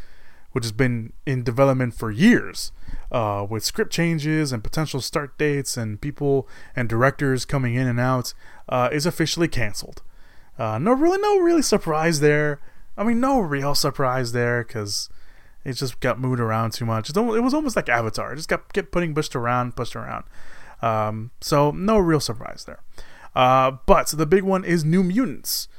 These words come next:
We talked a little <laughs> bit about New Mutants on the summer movie season preview podcast, and we talked about it here and there on the pod-, on the regular podcast as well. The long-delayed X-Men spinoff,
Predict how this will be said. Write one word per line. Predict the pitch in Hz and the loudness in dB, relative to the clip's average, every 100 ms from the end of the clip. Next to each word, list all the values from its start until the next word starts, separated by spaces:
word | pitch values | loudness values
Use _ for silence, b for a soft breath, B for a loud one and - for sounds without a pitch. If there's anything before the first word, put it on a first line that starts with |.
| b b 131 | b b -6
We | |
talked | 120 147 127 | 0 0 0
a | |
little | 135 160 | 0 4
<laughs> | 127 | 6
bit | |
about | 170 156 151 | 6 6 4
New | 147 147 | 2 -2
Mutants | 147 143 143 131 | 0 0 -2 -4
on | 135 | -4
the | 127 | -4
summer | - 135 | -2 -2
movie | 127 127 | -2 -2
season | 120 131 120 117 | -2 -4 -6 -6
preview | 123 117 | -6 -6
podcast, | 110 117 110 117 113 113 - B B B - | -2 -2 -2 -4 -4 -4 -8 B B B 2
and | 165 | 4
we | |
talked | 170 170 143 | 6 4 4
about | 143 139 | 2 2
it | 127 | 2
here | 143 131 | 2 2
and | 123 | 2
there | 120 | 0
on | 117 | 0
the | |
pod-, | 110 117 110 - | 0 0 0 -4
on | 110 | -4
the | |
regular | 113 143 117 | -2 0 -2
podcast | 120 104 - 107 | -2 -4 -4 -8
as | 104 107 | -6 0
well. | 151 139 B B B B | 4 4 B B B B
The | 131 | 0
long-delayed | 127 165 175 151 147 156 156 | 4 4 4 2 4 2 2
X-Men | 147 - 143 | 0 0 -2
spinoff, | - 139 131 131 | -2 -2 0 -2